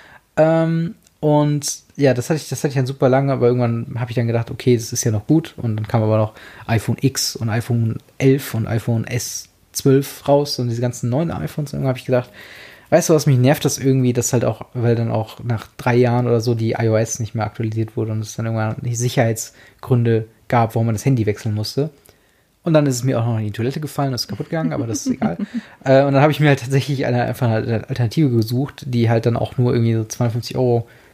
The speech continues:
Speaker 1: gekostet hatte. Äh, oder noch nicht mal, ich glaub, das war irgendwas knapp über zweihundert Euro oder so. Und, äh, das Handy hab ich halt seitdem immer noch. Und ich plan auch nicht, das irgendwie im Moment herzugeben, weil es läuft super.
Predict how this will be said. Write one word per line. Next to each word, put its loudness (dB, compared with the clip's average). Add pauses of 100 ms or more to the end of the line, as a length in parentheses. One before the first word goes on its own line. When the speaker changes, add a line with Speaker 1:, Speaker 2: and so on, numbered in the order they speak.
Speaker 1:
gekostet -2
hatte. 0 (540)
Äh, 4
oder 0 (200)
noch 0
nicht 0
mal, 2
ich -4
glaub, -2
das -10
war -2 (580)
irgendwas 0 (800)
knapp 0 (140)
über 2
zweihundert 0
Euro -2
oder -6
so. -6 (600)
Und, 2
äh, 2
das -4
Handy 2
hab 2
ich -4
halt 2
seitdem 2
immer 0
noch. -2 (240)
Und -4
ich -12
plan 0
auch -4
nicht, 0
das -4
irgendwie -2
im -2
Moment 0
herzugeben, 0
weil 0
es -8
läuft 0
super. 0